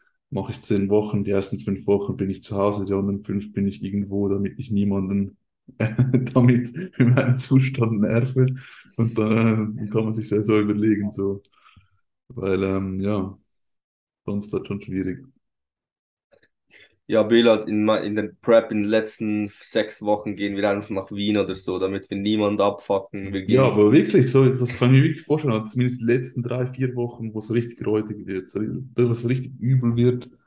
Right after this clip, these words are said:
Speaker 2: Fahr nicht nach Wien, weil dann, Wien ist zu viel für, zu, für zu preppen. In diesem Gym könnte ich, glaub ich, nicht trainieren. Five, five weeks out. Eher nach Rotherham.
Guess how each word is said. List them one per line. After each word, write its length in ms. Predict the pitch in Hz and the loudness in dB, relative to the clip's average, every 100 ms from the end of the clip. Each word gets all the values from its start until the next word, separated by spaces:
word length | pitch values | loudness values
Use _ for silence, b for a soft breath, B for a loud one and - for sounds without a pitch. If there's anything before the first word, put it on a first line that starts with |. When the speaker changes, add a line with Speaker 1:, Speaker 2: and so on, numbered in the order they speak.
| b b b b b | b b b b b
Speaker 2:
Fahr 180 | _ 117 | _ 2
nicht 200 | 120 123 | 2 4
nach 180 | 135 131 | 2 0
Wien, 480 | 113 117 107 92 95 | -4 0 0 -2 -8
weil 300 | 92 101 104 | -4 2 2
dann, 280 | 107 107 101 b b - | 4 2 0 b b -12
Wien 320 | 104 117 120 | -2 2 2
ist 160 | 110 | 2
zu 160 | - 113 | -6 -8
viel 280 | 104 110 101 | -4 -4 -4
für, 180 | 98 - | -8 -14
zu, 140 | - | -18
für 180 | - 98 | -8 -8
zu 160 | - | -8
preppen. 480 | - - 90 92 92 | -12 -2 -2 -2 -8
In 80 | 95 | -6
diesem 260 | 104 107 98 | -4 -4 -2
Gym 360 | 120 101 95 | 2 2 0
könnte 200 | - 92 | -6 -8
ich, 80 | - | -6
glaub 220 | 90 90 | -6 -6
ich, 80 | 92 | -8
nicht 220 | 95 92 | -10 -10
trainieren. 420 | - 92 90 90 - b b _ _ _ | -12 -8 -8 -8 -14 b b _ _ _
Five, 400 | - - 101 90 | -20 -2 0 0
five 280 | - 92 90 | -2 -2 -2
weeks 260 | 90 85 - | -4 -6 -6
out. 180 | 90 - | -6 2
Eher 200 | 123 120 | 4 6
nach 160 | 110 | 4
Rotherham. 800 | 110 117 113 107 101 92 92 92 | 4 4 4 2 0 0 -2 -8